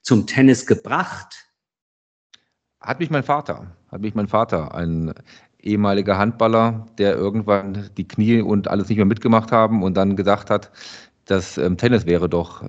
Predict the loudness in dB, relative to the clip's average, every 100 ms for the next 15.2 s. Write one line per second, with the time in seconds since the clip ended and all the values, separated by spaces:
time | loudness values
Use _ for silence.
0 | -6 -4 -2 -2 -2 -2 -6 -2 -2 -2
1 | 0 2 2 2 2 4 4 4 2 2
2 | -2 0 0 0 -4 -10 -4 -2 -2 0
3 | 0 0 -4 -8 _ _ _ _ _ _
4 | _ _ _ -2 0 0 0 -2 -2 -2
5 | 2 2 0 -2 -4 -2 0 0 -4 -2
6 | -4 -2 -2 2 0 0 -4 -4 -4 -2
7 | 0 0 -4 -8 -10 -6 -4 -4 -6 -8
8 | -14 -10 -8 -4 -4 -6 -8 -4 -4 -4
9 | -6 -6 -4 -4 -6 -8 -10 -10 -6 -6
10 | -6 -8 -10 -12 -14 -18 -8 2 4 4
11 | 2 2 0 0 0 -2 0 0 2 2
12 | 2 0 0 -2 -2 -4 -2 -2 -2 -4
13 | -2 -4 -4 -10 -20 -20 _ -20 -4 -2
14 | 0 0 0 2 0 -2 -2 -6 -2 2
15 | 2 0